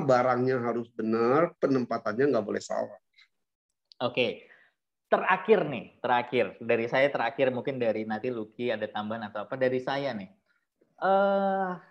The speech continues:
Speaker 2: sering sekali kita berbicara tentang, eh,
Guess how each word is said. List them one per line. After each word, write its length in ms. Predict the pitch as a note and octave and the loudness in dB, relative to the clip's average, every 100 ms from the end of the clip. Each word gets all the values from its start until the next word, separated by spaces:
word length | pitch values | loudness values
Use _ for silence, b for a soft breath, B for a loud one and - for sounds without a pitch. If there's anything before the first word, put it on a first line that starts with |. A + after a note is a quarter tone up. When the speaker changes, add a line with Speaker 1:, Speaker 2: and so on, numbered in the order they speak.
| _ | _
Speaker 2:
sering 260 | - G3+ G#3 | -2 0 0
sekali 500 | G3+ F3 A#2+ D3 - | 0 0 0 -2 -4
kita 240 | F3+ A3+ A3 | -4 -2 -2
berbicara 640 | D#3+ C#3+ C#3 C#3 D3 F#3+ | -2 -2 -2 0 0 0
tentang, 640 | F#3+ E3 C#3 F#3 F#3+ F#3 - | -4 -8 -4 -4 -4 -8 -12
eh, 1040 | B2+ B2+ B2 B2 B2 B2 B2 A#2+ A#2+ A#2+ | -6 -4 -4 -4 -4 -4 -4 -4 -4 -6